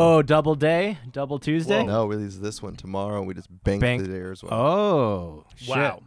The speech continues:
Speaker 2: Could be a special release. I mean,
Speaker 1: Yeah,
Speaker 2: I'm
Speaker 1: yeah.
Speaker 2: down. If you wanna, uh, start banking a whole bunch of the guest episodes,
Speaker 1: Yeah.
Speaker 2: we can just, we have surprise content.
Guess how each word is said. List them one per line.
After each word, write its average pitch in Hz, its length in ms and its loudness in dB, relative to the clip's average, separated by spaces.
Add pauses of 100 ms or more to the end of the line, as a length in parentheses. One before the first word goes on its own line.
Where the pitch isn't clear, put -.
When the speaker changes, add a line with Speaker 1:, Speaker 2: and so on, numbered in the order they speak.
(1080)
Speaker 2:
Could 175 100 -4
be 202 60 -4
a 208 40 -6
special 220 320 -8
release. 233 320 -4
I 170 60 -8
mean, 160 80 -4
Speaker 1:
Yeah, 151 140 2
Speaker 2:
I'm 180 60 2
Speaker 1:
yeah. 185 200 6
Speaker 2:
down. 143 220 -8 (340)
If 151 100 -8
you 226 80 2
wanna, 233 180 0 (200)
uh, 156 360 2 (340)
start 214 340 -6
banking 190 320 -4
a 160 60 -4
whole 165 100 -6
bunch 175 180 -6
of 165 60 -8
the 143 80 -6
guest 185 300 -2
episodes, 120 580 -8 (300)
Speaker 1:
Yeah. 143 200 6
Speaker 2:
we - 60 4
can 180 80 0
just, 160 160 -4
we 214 80 0
have 185 100 0
surprise 165 440 -4
content. 160 480 -6